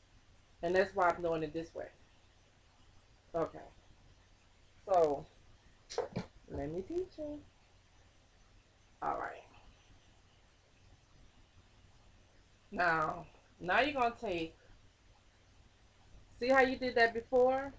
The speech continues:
All you're gonna do is right here, start again. It's all in the part. Now see where that part at? That's where you wanna stop. Not right on it, but right by it.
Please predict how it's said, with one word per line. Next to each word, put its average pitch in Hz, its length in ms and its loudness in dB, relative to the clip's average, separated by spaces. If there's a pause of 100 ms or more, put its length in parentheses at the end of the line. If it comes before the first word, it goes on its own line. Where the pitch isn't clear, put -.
(260)
All 185 80 4
you're 214 100 4
gonna 226 180 4
do 208 360 -2 (1300)
is 180 420 0 (440)
right 165 240 -4
here, 165 160 0
start 165 300 0
again. 165 320 -6 (1500)
It's 165 200 -2
all 196 280 6
in 214 180 -2
the 208 80 0
part. 208 400 0
Now 156 180 -2
see 247 120 -4
where 240 100 2
that 240 200 4
part 254 280 -2
at? 254 380 -2
That's 185 240 4
where 202 120 -6
you 190 120 -2
wanna 170 280 -2
stop. 170 480 -2 (2500)
Not 190 380 4
right 196 380 2
on 196 300 0
it, 160 120 -2
but 151 320 0 (340)
right 170 400 2
by 170 380 4
it. - 160 -12